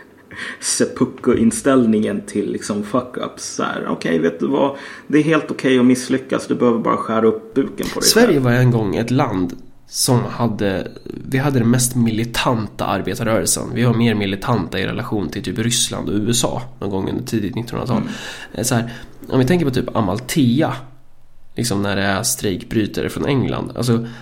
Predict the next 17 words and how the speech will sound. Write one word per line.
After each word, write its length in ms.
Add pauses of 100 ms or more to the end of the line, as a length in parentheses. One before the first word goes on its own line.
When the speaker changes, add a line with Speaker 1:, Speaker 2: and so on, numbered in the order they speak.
Speaker 2:
alla 200
vet 240
ju 140
att 100
så 100
här, 200 (680)
det 120
är 40
så 100
här, 240 (720)
ja, 100
strejkbrytare, 680
det 80
är 40
jävla 280
as 240
och 60